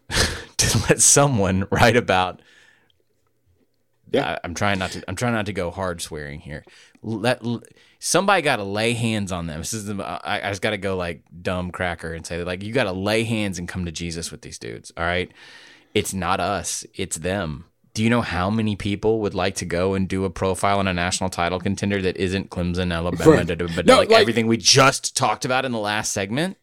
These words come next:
Speaker 2: if Washington's S I D sent out an email, just, like, a private email to, like, um,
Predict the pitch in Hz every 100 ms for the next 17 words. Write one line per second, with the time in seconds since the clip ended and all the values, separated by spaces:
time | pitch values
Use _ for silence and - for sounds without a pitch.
0 | - 147 143 185 202 247 220 160 165 160
1 | 151 123 95 90 - - 160 170 165 156
2 | 139 127 110 87 101 123 - 139 120 -
3 | 143 143 143 131 120 110 101 - 120 107
4 | 98 92 - - - 127 113 95 90 92